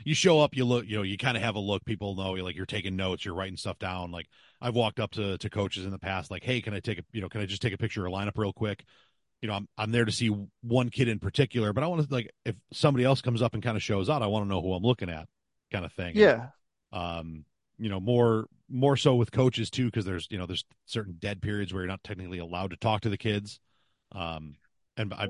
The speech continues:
Speaker 1: like, technically, you're
Speaker 2: Like
Speaker 1: not allowed to talk to the kids. There's no technicality about it.
Speaker 2: Like,
Speaker 1: Uh,
Speaker 2: during the part of the year or,
Speaker 1: Yeah,
Speaker 2: like,
Speaker 1: like, there's,
Speaker 2: during
Speaker 1: there's different. So last year when I was with, uh, an N C double A school, there were points where we couldn't,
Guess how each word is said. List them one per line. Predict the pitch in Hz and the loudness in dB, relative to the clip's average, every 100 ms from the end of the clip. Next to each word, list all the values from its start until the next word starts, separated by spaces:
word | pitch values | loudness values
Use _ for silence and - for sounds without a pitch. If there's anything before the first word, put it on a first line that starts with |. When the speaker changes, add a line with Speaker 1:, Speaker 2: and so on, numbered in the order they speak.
| - | -8
Speaker 1:
like, | 104 - | -14 -6
technically, | 95 95 90 | -6 -6 -4
you're | 101 | 0
Speaker 2:
Like | |
Speaker 1:
not | 104 - | 0 0
allowed | 104 | -2
to | |
talk | 90 107 | 0 0
to | 110 | -2
the | - - | -6 -4
kids. | 110 107 - | -2 -2 -4
There's | 101 | -2
no | 110 | -2
technicality | 117 135 127 117 117 110 113 107 | 0 0 0 -4 0 0 2 0
about | 92 90 | 0 0
it. | 113 - _ _ _ _ - | 0 -2 _ _ _ _ -6
Speaker 2:
Like, | 104 156 | 0 2
Speaker 1:
Uh, | 85 _ _ _ _ _ - | 0 _ _ _ _ _ -8
Speaker 2:
during | - 139 135 | 4 4 6
the | 127 | 2
part | - 139 135 135 | 0 4 6 6
of | 135 | 2
the | 127 | 0
year | 135 143 160 185 165 | 2 4 4 2 0
or, | 165 143 | 4 6
Speaker 1:
Yeah, | 127 | 6
Speaker 2:
like, | 135 131 | 4 2
Speaker 1:
like, | 117 | 2
there's, | 139 135 | 4 4
Speaker 2:
during | 131 135 _ _ _ - | 2 -6 _ _ _ -4
Speaker 1:
there's | 120 | -4
different. | 104 143 131 123 110 | 0 -2 0 -2 -2
So | - 113 104 | 0 2 2
last | 101 113 110 | 0 0 0
year | 110 | -2
when | 101 98 | -4 -4
I | |
was | 95 | -4
with, | 95 95 - | -4 -4 -4
uh, | 92 90 | -6 -4
an | 95 | -2
N | 104 | -4
C | - | -2
double | 95 87 98 | -4 -2 -2
A | |
school, | 98 - 95 90 | -2 0 0 0
there | 90 | -2
were | 87 | -4
points | 85 - 95 87 | -6 -4 -6 -6
where | 87 | -10
we | 87 | -10
couldn't, | - 98 92 | -6 -6 -6